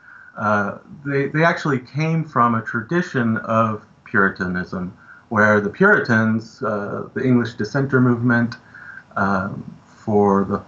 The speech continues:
previ-, the hundred or two hundred years previous to this period that we're talking about, the eighteen thirties,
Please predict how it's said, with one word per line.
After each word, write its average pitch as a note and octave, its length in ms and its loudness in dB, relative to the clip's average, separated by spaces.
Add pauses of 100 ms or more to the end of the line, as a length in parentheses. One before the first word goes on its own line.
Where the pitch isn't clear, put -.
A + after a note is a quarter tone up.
(140)
previ-, D#3 440 4
the A#2+ 120 2
hundred C3 560 0
or A2+ 140 0
two - 180 -4
hundred A#2 320 -2
years A#2 220 -2
previous C#3 560 -6
to G#2+ 340 -8
this G2+ 160 -12
period G#2 300 -2
that G2 100 -8
we're G2+ 140 -10
talking C3 320 0
about, F#2 360 -6 (220)
the G#2 80 -8
eighteen G2+ 280 -8
thirties, G2+ 360 -6